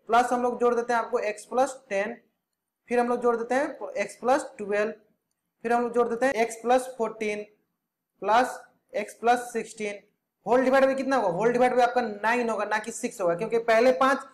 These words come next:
और अब हो गए चार, तो कितना हो गया? नाइन। तो ये आपका average हो गया। ठीक है, यही आपका Average हो गया। चलिए इसको हम लोग solve करते हैं, तो ये आ जाएगा आपके पास नाइन एक्स प्लस सेवेंटी टू होल डिवाइड हो जाएगा आपके पास नाइन।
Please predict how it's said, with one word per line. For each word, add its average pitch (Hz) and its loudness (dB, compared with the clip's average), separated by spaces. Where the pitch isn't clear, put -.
और 220 4
अब 220 4
हो 214 0
गए 226 2
चार, 170 0
तो - -8
कितना 233 -4
हो 240 2
गया? 294 2
नाइन। 175 -2
तो 175 -6
ये 208 0
आपका 233 2
average 226 0
हो 156 -2
गया। 156 -4
ठीक 226 -8
है, 208 -2
यही 220 -2
आपका 262 0
Average 196 -2
हो 208 -2
गया। 196 0
चलिए 208 -4
इसको 208 -6
हम 226 -4
लोग 226 -8
solve 240 4
करते 240 2
हैं, 240 -4
तो - -10
ये 165 -2
आ 247 6
जाएगा 247 4
आपके 226 0
पास 240 2
नाइन 208 -2
एक्स 254 0
प्लस 220 0
सेवेंटी 196 -4
टू 240 -4
होल 196 -4
डिवाइड 208 0
हो 196 -4
जाएगा 196 -2
आपके 180 -4
पास 262 -2
नाइन। 156 -10